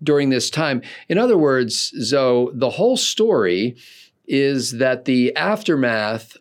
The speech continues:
of this bill that Republicans managed to get through in Texas to stop aborting children that have heartbeats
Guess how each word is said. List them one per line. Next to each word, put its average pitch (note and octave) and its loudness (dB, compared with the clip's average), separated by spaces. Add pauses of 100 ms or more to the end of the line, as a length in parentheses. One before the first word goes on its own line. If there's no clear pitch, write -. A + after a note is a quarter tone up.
of A2+ 0
this B2+ 0
bill A#2+ 0
that A2+ -4
Republicans C3 -2
managed C3 -4
to B2+ -6
get B2+ -4
through C#3 0 (300)
in A2+ -2
Texas A2 -4 (300)
to B2 -2
stop D#3+ -4 (240)
aborting B2 0 (360)
children B2+ 0
that G#2+ 2
have G#2 0
heartbeats A2 -4